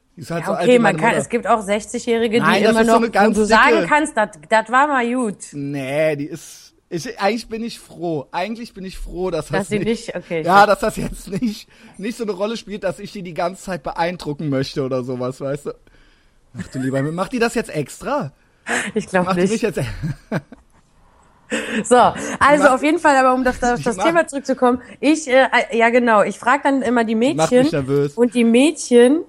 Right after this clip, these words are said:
Speaker 2: äh, äh, wollen dann auch
Speaker 1: <laughs>
Speaker 2: wirklich jetzt, mittlerweile we-, schreiben die mich ja auch an alle so, ne? So,
Speaker 1: Ja.
Speaker 2: oh, voll die schönen Fotos, so.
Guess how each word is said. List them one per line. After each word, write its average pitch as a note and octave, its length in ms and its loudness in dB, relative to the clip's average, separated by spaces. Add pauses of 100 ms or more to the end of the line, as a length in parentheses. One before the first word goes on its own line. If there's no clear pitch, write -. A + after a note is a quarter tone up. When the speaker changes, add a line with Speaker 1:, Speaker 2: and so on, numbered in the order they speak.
(360)
Speaker 2:
äh, A3+ 520 6
äh, G#3 80 0
wollen C#4 260 4
dann A3 180 4
auch G3 200 0
Speaker 1:
<laughs> - 0 -
Speaker 2:
wirklich A#3 360 0
jetzt, A3 240 -2
mittlerweile B3 640 2
we-, G#3 260 0
schreiben A#3+ 320 2
die A#3+ 80 -2
mich A#3 160 -2
ja G3 140 -2
auch G3 140 -4
an A3+ 180 2
alle E3 280 0
so, D#3+ 120 0
ne? A3 240 2 (260)
So, E3+ 140 0
Speaker 1:
Ja. D4+ 320 6
Speaker 2:
oh, D#4 40 6
voll D4+ 220 0
die C#4+ 140 0
schönen C4+ 240 0
Fotos, D#4 640 -2
so. D4 80 2